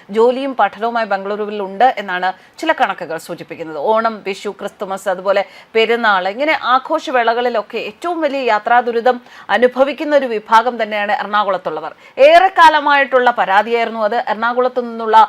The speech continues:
ആദ്യ വന്ദേ ഭാരത് എക്സ്പ്രസ് കഴിഞ്ഞ, ആ, ശനിയാഴ്ച തുടങ്ങിയപ്പോൾ അത് ആ പരാതികൾക്കൊക്കെ ഒരു പരിഹാരമായിരിക്കുകയാണ്. ബംഗളൂരുവിലെ മ-, മലയാളികളുടെ ഒരു സ്വപ്നം അത് യാഥാർത്ഥ്യമായി.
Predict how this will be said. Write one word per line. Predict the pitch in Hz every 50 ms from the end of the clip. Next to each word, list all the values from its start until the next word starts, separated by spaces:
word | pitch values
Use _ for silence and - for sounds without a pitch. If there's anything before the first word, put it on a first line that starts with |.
| - - - - -
ആദ്യ | 196 208 226 240 220 254 254
വന്ദേ | 226 226 214 226 247 254 247
ഭാരത് | 208 220 208 214 208
എക്സ്പ്രസ് | 214 214 - - 208 220 -
കഴിഞ്ഞ, | - 220 208 208 208 226 220
ആ, | 208 - - 196 190 185 180
ശനിയാഴ്ച | 180 - 220 196 214 233 247 247 240 247
തുടങ്ങിയപ്പോൾ | 202 214 202 202 208 220 247 247 247 196 175 -
അത് | - 226 269 277 285 277 - - - -
ആ | - 254 294 -
പരാതികൾക്കൊക്കെ | 294 277 277 294 320 330 330 339 330 - 269 220 233
ഒരു | 214 202 208 -
പരിഹാരമായിരിക്കുകയാണ്. | 214 185 185 190 202 196 208 196 185 175 170 170 - 170 160 190 180 170 160 - _ _ _ - - - -
ബംഗളൂരുവിലെ | 220 240 285 320 330 370 381 381 349 359 311 294 269 254 247 233 208 -
മ-, | 208 214 214 208 - -
മലയാളികളുടെ | 220 226 233 233 262 262 269 269 277 277 285 262 233 208 185 180 180
ഒരു | 175 175 170
സ്വപ്നം | 175 - - 196 180 - - 156 - _ -
അത് | 220 196 190 151 87
യാഥാർത്ഥ്യമായി. | 139 180 180 - - 170 - - 180 165 165 160 156 -